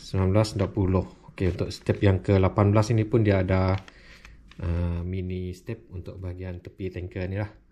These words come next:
Okey, tanpa membuang masa, huh, tidak sabar untuk buat yang terakhir sekali, special edition Shell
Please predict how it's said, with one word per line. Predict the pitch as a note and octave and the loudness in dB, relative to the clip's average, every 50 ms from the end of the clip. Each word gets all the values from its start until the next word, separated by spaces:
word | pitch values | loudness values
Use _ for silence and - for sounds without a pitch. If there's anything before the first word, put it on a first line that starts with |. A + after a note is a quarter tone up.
| _ _ _ - - - - - - - - | _ _ _ -20 -20 -20 -20 -20 -18 -14 -4
Okey, | - - - - - - - - - - - - - - - - | 0 0 0 0 -2 -10 -20 -20 -20 -20 -20 -20 -20 -20 -18 -16
tanpa | - E2+ F2 F#2 F2 | -14 -14 -12 -12 -12
membuang | F2 F2+ F2 F2+ F2 F#2+ F#2 F2+ F#2 | -12 -12 -12 -10 -10 -10 -8 -8 -10
masa, | F2+ - B2 B2+ C#3 C#3 - - - _ _ _ _ _ _ _ - - - - - - | -8 -8 -6 -6 -6 -8 -10 -14 -20 _ _ _ _ _ _ _ -20 -20 -20 -20 -20 -6
huh, | - D3 - - - - - | -4 -4 -4 -4 -10 -10 -8
tidak | F#2+ F#2 F2+ | -8 -8 -6
sabar | - G2+ F#2+ F#2+ G2 F#2+ F#2+ G2 F#2+ - - | -4 -4 -2 -2 -2 -2 -2 -4 -6 -6 -6
untuk | - G2 F2+ F#2 F2 - - - | -4 0 0 0 0 0 -4 -4
buat | - G2+ F#2+ - - | 0 0 0 0 2
yang | G2+ F#2+ G2 G2 G2+ - - - - - - - | 0 2 2 2 0 -2 -2 -4 -4 -4 -4 -6
terakhir | - G#2 G2+ A2 G#2+ - - A2+ G#2+ G#2+ | -6 -6 -2 -2 -2 0 2 2 2 2
sekali, | G#2 - - G#2+ G#2+ A#2 B2 B2+ C3+ C#3 - - - - - - - - | 2 0 0 0 2 4 2 2 2 -2 -6 -10 -12 -14 -16 -18 -18 -18
special | - - - G#2 - - A#2 A2 - G#2+ | -14 -6 -6 -4 -2 0 -2 -2 0 -2
edition | G2+ A2+ G#2+ - - C3 C3+ C3+ C#3 C#3 - - - - - - - - - - - - - - - - - - - - - - - - - - - - - - - - - - - - - - - - - - - - - - - - _ _ _ _ _ _ _ _ _ _ _ _ _ _ _ - - _ _ _ _ _ _ _ _ _ _ _ _ _ | -2 -2 0 2 4 4 4 4 2 -2 -4 -10 -16 -12 -12 -12 -8 -8 -8 -8 -8 -12 -14 -14 -14 -14 -14 -14 -14 -14 -12 -8 -8 -8 -8 -10 -14 -12 0 0 0 0 0 -8 -20 -20 -20 -18 -18 -16 -16 -14 -14 -14 -14 -16 -20 -20 _ _ _ _ _ _ _ _ _ _ _ _ _ _ _ -20 -20 _ _ _ _ _ _ _ _ _ _ _ _ _
Shell | - - - A2 G#2+ G#2 G#2 | -8 -2 0 2 2 2 0